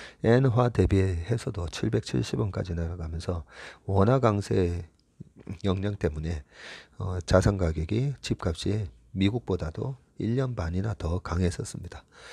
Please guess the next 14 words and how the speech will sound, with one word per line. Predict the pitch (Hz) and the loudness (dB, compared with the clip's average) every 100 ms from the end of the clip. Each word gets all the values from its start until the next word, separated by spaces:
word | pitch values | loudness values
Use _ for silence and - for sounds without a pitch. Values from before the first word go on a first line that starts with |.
| - - - | -18 -18 -2
그랬다가 | 127 147 - 127 139 139 135 127 - - | 6 6 8 6 6 6 6 2 -2 -2
미국은 | 110 143 143 139 139 120 | 2 4 6 8 8 6
이천십이 | 95 131 117 151 143 | 2 2 2 2 4
년도에 | 131 117 107 92 85 | 4 4 4 2 2
바닥치고 | 95 95 - 95 85 | 0 -2 -6 -8 -8
이제 | 80 80 | -8 -10
집값이 | - - 101 - 92 | -12 -8 -6 -2 4
올라오기 | 95 92 90 85 | 6 6 2 0
시작했는데, | - 98 92 85 78 90 87 - - - _ - | -2 -2 0 -2 -2 -4 -4 -8 -18 -20 _ -4
우리나라는 | 92 95 101 98 95 98 139 147 110 | 0 0 0 -2 -2 0 0 0 -4
이천십사 | 95 - - 101 98 - - - 143 | -6 -6 -2 0 0 -4 -4 0 0
년부터 | 123 101 85 - 87 - _ - | 0 -4 -8 -12 -16 -16 _ -16
집값이 | - - - - - | -12 -8 -6 -4 -4
반등을 | - 82 87 87 87 | -2 -2 -2 -4 -4